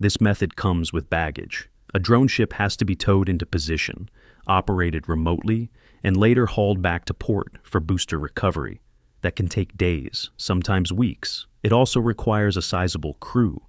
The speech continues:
tugboats, support ships, and a long logistics chain. All of that adds cost, time, and complexity, things that don't scale well if your goal is rapid, airline-style reuse.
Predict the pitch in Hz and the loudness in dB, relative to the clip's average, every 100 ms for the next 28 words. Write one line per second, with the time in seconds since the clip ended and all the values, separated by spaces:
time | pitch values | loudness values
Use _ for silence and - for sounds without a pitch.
0 | _ _ - 107 101 101 104 101 - - | _ _ 0 0 2 2 2 0 -6 -8
1 | - - - 104 95 - 95 78 - - | -8 -6 -2 0 0 -2 -2 -4 -4 -10
2 | - _ - 113 104 90 85 90 85 80 | -12 _ -2 2 2 2 2 0 0 -2
3 | 101 - - - - 78 - - _ _ | -4 -6 -10 -8 -6 -8 -10 -16 _ _
4 | _ - 117 135 107 107 110 90 87 - | _ 0 2 4 2 0 0 0 -2 -4
5 | - 110 110 - - - - 92 87 87 | -2 -2 -2 -6 -12 -10 -2 2 2 2
6 | 92 - 95 95 - 90 95 87 - - | -2 -2 -2 -2 -2 -4 -4 -4 -6 -10
7 | - - _ - 123 127 110 85 113 101 | -12 -18 _ 0 4 4 2 2 0 0
8 | - 117 107 82 73 53 - _ - - | 0 2 4 0 -4 -8 -12 _ -4 -2
9 | 92 107 113 101 87 90 92 87 - - | 0 4 4 2 0 0 0 -2 -8 -12
10 | - _ 101 107 98 95 - 90 82 80 | -20 _ 0 2 2 0 0 -2 0 -2
11 | 80 85 87 85 - - | -2 -2 -2 -2 -6 -10